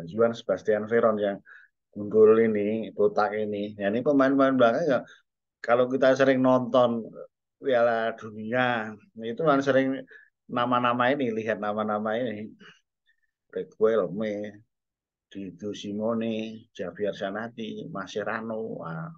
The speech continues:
Sebastian Veron ini legenda-legenda yang dari Argentina.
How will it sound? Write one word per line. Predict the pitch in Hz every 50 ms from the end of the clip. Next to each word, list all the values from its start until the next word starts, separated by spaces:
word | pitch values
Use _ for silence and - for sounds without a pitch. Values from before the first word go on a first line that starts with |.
| _ _ _ _
Sebastian | - - _ - 87 85 87 92 104 101 98 113
Veron | 117 120 127 123 120
ini | 123 127 156 175 165 165 - _ - - _ - _ _ _ _ _
legenda-legenda | - 113 123 120 123 123 120 107 117 117 110 113 107 - 107 110 101 98 104 117 135 156 156 147 143 131
yang | 127 117 113 113 117 113 113 110 110 110 _ _ _ _
dari | _ - 113 107 104 95 95 95 92 110 123 127 127 123 120 120 - _ _ _ _ _ _ _ _ _ _ _ _
Argentina. | - - 107 98 104 101 - 113 113 113 123 117 113 98